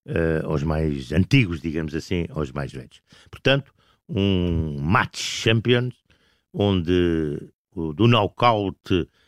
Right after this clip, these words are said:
que o Benfica estava a impor a, à Juventus, a Juventus ainda conseguiu aquilo que eram os golos que quase lhe faziam um milagre. Mas o Benfica foi superior em tudo, foi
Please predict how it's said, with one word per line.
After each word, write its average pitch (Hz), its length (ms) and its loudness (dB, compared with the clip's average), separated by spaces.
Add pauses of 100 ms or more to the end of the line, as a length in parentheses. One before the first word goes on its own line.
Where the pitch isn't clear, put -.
(100)
que - 80 -2
o 87 60 2
Benfica 92 640 0 (280)
estava 120 500 2
a 110 60 6
impor 101 460 4
a, 82 500 -2 (540)
à 90 100 2
Juventus, 95 480 0
a 92 100 0
Juventus 92 440 0
ainda 85 320 0
conseguiu 90 640 0 (380)
aquilo - 320 -2
que - 180 -2
eram 82 320 0
os 85 220 0
golos 85 800 0
que - 80 -20 (360)
quase 90 640 0
lhe 76 80 -6
faziam 78 420 -4
um 71 40 -6
milagre. 71 360 -10
Mas 123 140 2
o 160 60 2
Benfica 151 520 2 (540)
foi 123 160 4
superior 113 340 2
em 107 120 4
tudo, 143 340 0
foi 101 260 2